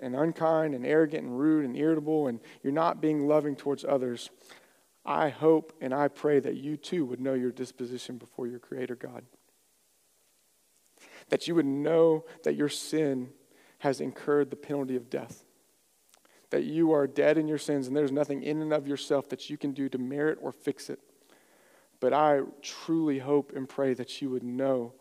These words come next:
what was done for you through Jesus. That while you were still a sinner, while you were his enemy, he crossed heaven and earth to die and to suffer on a cross for you. That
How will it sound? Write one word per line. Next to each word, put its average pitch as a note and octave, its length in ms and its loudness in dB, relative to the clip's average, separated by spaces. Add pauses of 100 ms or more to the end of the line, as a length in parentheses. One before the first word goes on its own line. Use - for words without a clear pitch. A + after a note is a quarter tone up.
(340)
what C#3+ 120 -2
was B2 180 -4
done C3 280 0
for B2 120 -6
you A#2+ 220 -6
through - 240 -14
Jesus. - 600 -16 (1200)
That B2 120 2
while C3+ 160 -2
you C3+ 240 -4
were D3 80 0
still D3+ 460 -4
a - 40 -10
sinner, C3+ 380 -12 (880)
while C3+ 140 -2
you D3 180 -6
were D#3 120 -2
his C#3 300 -2
enemy, A#2+ 360 -6 (480)
he D#3 100 -8
crossed - 380 -4
heaven C#3+ 320 0
and C3 180 -6
earth C3 360 -6 (260)
to C3+ 100 -10
die C3+ 320 0
and B2+ 100 -4
to A#2+ 60 -8
suffer - 420 -6
on C3+ 80 -2
a B2+ 40 -8
cross - 540 -8 (420)
for C3 120 -6
you. B2 240 -4 (1400)
That - 220 -2